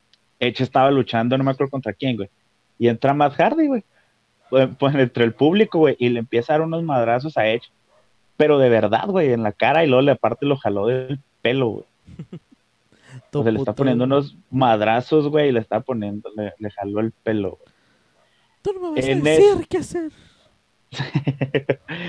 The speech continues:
Speaker 1: Entonces Matt, güey, cuando lo tumban, güey, agarra el micrófono y termina llamando a Edge por su verdadero nombre. Volvemos a lo mismo. En ese tiempo, güey, todo eso se cuidaba mucho.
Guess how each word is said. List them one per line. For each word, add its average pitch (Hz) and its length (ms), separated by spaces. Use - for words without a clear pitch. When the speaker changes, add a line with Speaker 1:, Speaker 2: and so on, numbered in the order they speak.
Speaker 1:
Entonces 151 600
Matt, 185 280
güey, 151 280
cuando 120 320
lo 113 160
tumban, 151 520
güey, 117 140
agarra 110 300
el 143 80
micrófono 123 760
y 110 220
termina 104 420
llamando 110 500
a 107 120
Edge 101 260
por 110 140
su 110 140
verdadero 95 440
nombre. 120 400
Volvemos 107 340
a 131 40
lo 120 100
mismo. 123 360
En 113 200
ese 113 320
tiempo, 131 440
güey, 139 300
todo 131 280
eso 127 160
se 127 140
cuidaba 104 420
mucho. 110 440